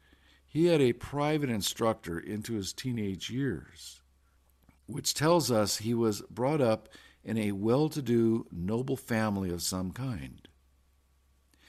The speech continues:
It was said that Lancelot would get so worked up during battle,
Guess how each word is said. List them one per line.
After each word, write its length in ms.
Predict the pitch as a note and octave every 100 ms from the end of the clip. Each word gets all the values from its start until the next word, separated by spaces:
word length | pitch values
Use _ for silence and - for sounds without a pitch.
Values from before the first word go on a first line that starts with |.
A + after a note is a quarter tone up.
| - - _ _ _ _
It 120 | C#3+
was 160 | D3 C#3+
said 440 | - G#3 F#3 C#3+
that 340 | B2 A2+ G#2+ - - F2
Lancelot 680 | A#2+ C3+ A#2+ F#2+ E2 E2+ - _ _ _ _ _ _ -
would 180 | A#2 A2+
get 160 | A#2+
so 280 | - - E3
worked 420 | E3+ C#3+ D3+ D3+
up 200 | B2 A2+
during 300 | G#2+ G#2 F#2+
battle, 520 | E2+ A2 G#2 D2+ E2